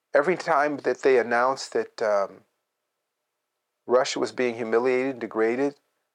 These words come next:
another city in Ukraine blew up. Now they're really pushing quietly for Zelensky to just accept surrender, which he basically has in so many ways, but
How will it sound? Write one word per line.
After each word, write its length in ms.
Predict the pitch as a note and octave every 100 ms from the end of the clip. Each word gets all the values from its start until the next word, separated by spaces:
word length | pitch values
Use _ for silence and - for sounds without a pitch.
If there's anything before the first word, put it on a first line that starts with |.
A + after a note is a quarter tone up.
| _
another 320 | A2+ A2+ B2 C#3
city 300 | - C#3 C3
in 100 | B2+
Ukraine 600 | A#2+ - C3 C3 C3 _ _ -
blew 260 | C3+ D3+
up. 180 | F#3 -
Now 260 | A2+ A#2+ C3
they're 160 | B2
really 260 | A#2 C3 B2+
pushing 540 | - C3+ C3+ B2+ B2 - - _
quietly 520 | - C3+ C3+ C#3 C3+ C3
for 180 | -
Zelensky 720 | A#2+ B2 A#2 C3+ - D#3+ B2+ C3+ _ _ _ -
to 100 | C3
just 280 | C#3 C#3+ D3+
accept 420 | - - C#3 -
surrender, 640 | - C3+ C3+ E3+ F3+ - _ _ _ _ _ _
which 160 | C#3 C#3+
he 100 | D#3
basically 540 | A#2+ C3+ C#3 - A#2+
has 360 | A#2+ A#2+ C3 D3+
in 100 | B2+
so 180 | - B2+
many 160 | C#3
ways, 300 | C#3 E3+ D#3
but 140 | C#3